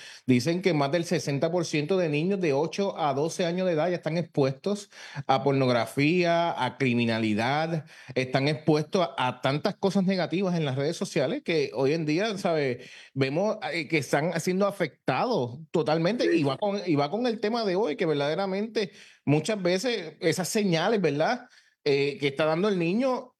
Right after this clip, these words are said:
Speaker 1: quizá el padre ni, ni se está dando cuenta de lo que está pasando.
Speaker 2: Exacto. Entonces, de momento, tu niño no era un niño aislado y ahora está en aislamiento. Ahora no se quiere integrar y pasa muy, mucho tiempo en el cuarto.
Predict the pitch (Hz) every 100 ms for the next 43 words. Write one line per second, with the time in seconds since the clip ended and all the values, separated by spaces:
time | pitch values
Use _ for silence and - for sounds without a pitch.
0 | - 151 160 165 180 185 247 233 214 202
1 | 170 165 165 175 170 151 208 330 214 156
2 | 135 113 120 165 302 269 107 - 165 -
3 | 226 - 160 202 208 247 247 247 262 214
4 | 185 170 175 208 214 208 214 220 214 220
5 | 208 214 208 208 233 214 - 135 - -
6 | _ _ _ _ _ - 143 131 139 160
7 | 180 180 185 170 165 160 147 156 131 117
8 | 113 117 - - _ - 135 151 170 170
9 | 175 - 165 160 165 160 175 165 170 165
10 | 156 143 147 - 147 147 143 147 135 143
11 | 120 113 - 135 127 - -